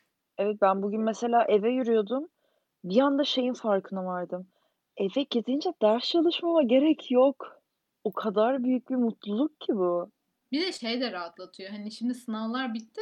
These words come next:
Speaker 2: Bundan sonra böyle proje mroje de yok. Hani iki hafta bir direkt hiçbir şey yok.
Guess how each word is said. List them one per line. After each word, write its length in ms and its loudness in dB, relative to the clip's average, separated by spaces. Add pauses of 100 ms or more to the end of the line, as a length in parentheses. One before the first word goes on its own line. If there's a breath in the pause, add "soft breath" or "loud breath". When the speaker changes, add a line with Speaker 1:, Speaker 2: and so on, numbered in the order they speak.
(120)
Speaker 2:
Bundan 320 -2
sonra 340 -8
böyle 200 -6
proje 320 -8
mroje 440 -4
de 60 -10
yok. 140 -12 (100)
Hani 120 -20
iki 260 -12
hafta 360 -6
bir 140 -8
direkt 340 -8
hiçbir 300 -14
şey 300 -10
yok. 280 -18